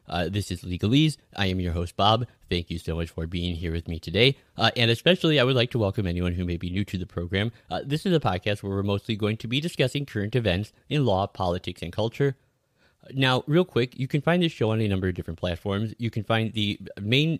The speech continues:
video version on YouTube, Rumble, Odysee, and Spotify. You can find an audio-only version on Anchor and Apple Podcasts. You can go join the Legalese community over at locals dot com, and you can do all of those super awesome things and read a bunch of articles,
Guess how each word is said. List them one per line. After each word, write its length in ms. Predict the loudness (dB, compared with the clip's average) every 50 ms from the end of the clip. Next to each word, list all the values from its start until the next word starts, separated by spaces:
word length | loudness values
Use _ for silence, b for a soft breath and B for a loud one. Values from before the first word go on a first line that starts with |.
| -4
video 320 | 0 2 2 4 4 4 4
version 460 | 4 2 2 2 2 2 0 0 0 b b b b
on 240 | -2 -2 0 0 0
YouTube, 460 | 0 0 -2 0 0 -2 -2 -2 0
Rumble, 300 | 0 0 2 2 0 0 0
Odysee, 420 | 0 -2 -2 -4 -4 -4 -6 -6 -4
and 140 | -6 -8 -8
Spotify. 580 | -2 _ 2 4 4 2 2 2 2 2 2 0 b b b b b b
You 160 | 2 2 4
can 140 | 4 2 0
find 240 | 2 0 2 2 0
an 100 | 0 0 2
audio-only 540 | 0 0 2 2 0 2 2 2 2 2 2
version 360 | 2 0 0 2 0 -2 0 -2
on 160 | -2 -4 -4 -2 -2
Anchor 340 | -2 -2 0 0 -2 -2 -2 -2
and 160 | -4 -4 -2
Apple 240 | -4 -8 -6 -6 -10
Podcasts. 560 | -4 0 0 0 0 0 2 2 2 2 0 b b b b b b b b
You 200 | -2 0 0 0
can 160 | 2 0 2
go 120 | 4 4 4
join 280 | 6 4 4 4 4
the 140 | 4 4 2
Legalese 460 | 2 2 0 0 0 -2 -2 -4 -6
community 540 | -4 -2 0 2 2 2 2 0 0 0 0
over 320 | 2 0 2 2 2 2 2
at 220 | 2 0 0 0
locals 420 | 0 2 2 2 2 0 -4 -4 -2
dot 300 | -2 -2 -2 -2 -4 -2
com, 340 | 0 4 4 4 4 2 0 b b b b b
and 160 | -2 0 2 2
you 100 | 2 2
can 140 | 2 2
do 140 | 4 4 2
all 240 | 2 4 4 4 4
of 100 | 4 4
those 180 | 4 2 2 0
super 300 | -2 -4 -2 0 0 2
awesome 260 | 2 0 0 -4 -4
things 300 | -2 -2 -2 -2 -2 -6 _
and 320 | 0 2 2 2 2 0 0
read 220 | -2 -2 -4 -4 -4
a 80 | -4
bunch 240 | -2 0 0 0 0
of 140 | -4 -2 2
articles, 560 | 2 4 4 2 2 2 2 2 2 0 -4